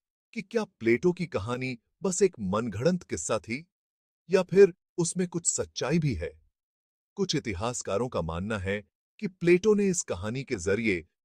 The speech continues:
कोई सीख देने की कोशिश की। वहीं कुछ लोग सोचते हैं कि शायद प्लेटो ने किसी असली शहर का बयान किया होगा।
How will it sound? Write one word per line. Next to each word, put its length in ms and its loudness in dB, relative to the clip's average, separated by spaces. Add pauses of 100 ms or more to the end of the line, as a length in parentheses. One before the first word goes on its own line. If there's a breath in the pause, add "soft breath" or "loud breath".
कोई 200 0
सीख 400 -6
देने 240 -2
की 140 -14
कोशिश 380 -8
की। 320 -20 (640)
वहीं 200 4
कुछ 260 -4
लोग 160 -2
सोचते 420 -4
हैं 160 -4
कि 120 -12
शायद 360 -2 (120)
प्लेटो 300 -2
ने 120 -6
किसी 280 -10 (120)
असली 320 -8
शहर 320 -4
का 120 -4
बयान 300 -2
किया 220 -6
होगा। 400 -10